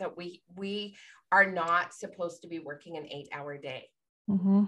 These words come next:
Speaker 1: Nobody works an eight-hour day. It's an illusion, right? When people
Speaker 2: Right.
Speaker 1: go to the office, they have to take mandatory breaks. They have to take a lunch break. They're wandering around having coffee.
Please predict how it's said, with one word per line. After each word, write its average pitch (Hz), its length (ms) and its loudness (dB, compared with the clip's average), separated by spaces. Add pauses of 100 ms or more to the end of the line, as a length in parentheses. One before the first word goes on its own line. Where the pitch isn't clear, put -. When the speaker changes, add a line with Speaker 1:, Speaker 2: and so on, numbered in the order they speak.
(300)
Speaker 1:
Nobody 214 260 8
works 165 260 0
an 156 80 -4
eight-hour 139 360 -2
day. 113 240 -6
It's - 120 -4
an 190 120 0
illusion, 175 440 -4
right? 151 360 -2
When 175 140 -2
people 220 200 6
Speaker 2:
Right. 190 120 10
Speaker 1:
go - 100 2
to - 40 -6
the 160 280 0
office, 214 440 0
they 175 120 2
have 170 160 2
to 170 100 -12
take 165 240 -8
mandatory 151 440 -6
breaks. 220 380 2
They - 80 -4
have 151 200 -6
to - 100 -18
take 151 180 -14
a 151 60 -10
lunch 185 320 -4
break. 220 320 0 (220)
They're 202 180 6
wandering 165 460 6
around 156 280 0
having 151 280 4
coffee. 233 600 4